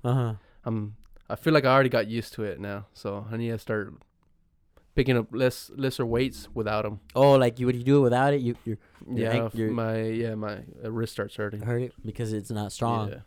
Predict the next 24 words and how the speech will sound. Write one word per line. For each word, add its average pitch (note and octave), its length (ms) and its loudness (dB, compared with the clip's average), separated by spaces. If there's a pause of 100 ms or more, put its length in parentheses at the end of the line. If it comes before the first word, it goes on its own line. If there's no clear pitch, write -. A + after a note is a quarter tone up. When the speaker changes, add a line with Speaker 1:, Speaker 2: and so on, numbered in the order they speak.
(280)
Speaker 1:
That's A#2 200 0
why A2+ 140 0
you A2 120 2
don't A2 240 -2
wanna F#2+ 160 -2
do G2+ 160 -4
that. G2 120 -4
That's A#2+ 120 -2
why D3 40 2
I B2+ 40 4
always A2+ 100 -2
tell A2 140 -4
people. G#2+ 440 -8
Speaker 2:
So - 120 -12
right B2 120 2
now, B2+ 340 0
I'm C3 140 0
going B2+ 200 4
back B2 120 2
in B2 60 -2
the A2 60 -6
gym. C3+ 260 2
I'm A#2 120 -2
just A#2 280 -6